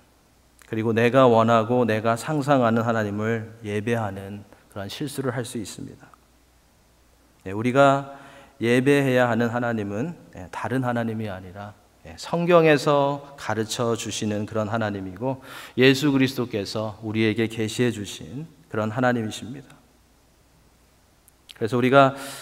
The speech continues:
하나님의 말씀을 읽어야 하고 하나님 말씀 가운데 나타나는 그런 하나님을 잘 알아야 합니다. 우리가 원하고 우리가 바라는 그런 하나님을 예배하는 가운데는,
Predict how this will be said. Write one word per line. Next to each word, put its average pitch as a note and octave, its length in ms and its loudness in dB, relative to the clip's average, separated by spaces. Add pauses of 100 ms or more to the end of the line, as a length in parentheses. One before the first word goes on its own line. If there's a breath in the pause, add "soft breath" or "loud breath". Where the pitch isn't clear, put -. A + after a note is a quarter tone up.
(120 loud breath)
하나님의 E3 440 10
말씀을 B2 460 6
읽어야 A#2 400 2
하고 G#2+ 480 -6 (360)
하나님 C3+ 640 2
말씀 G#2 360 -4
가운데 G#2+ 560 -2
나타나는 A2 800 -2 (440)
그런 G2+ 180 -8
하나님을 A2 720 -8 (200)
잘 G2 380 -10
알아야 G#2 380 -4
합니다. A2 400 -14 (2250 soft breath)
우리가 E3 280 8
원하고 D#3+ 540 12
우리가 C#3+ 300 8
바라는 D3+ 500 8
그런 C#3 240 8
하나님을 C3+ 480 6
예배하는 A#2+ 480 6
가운데는, G#2 840 -4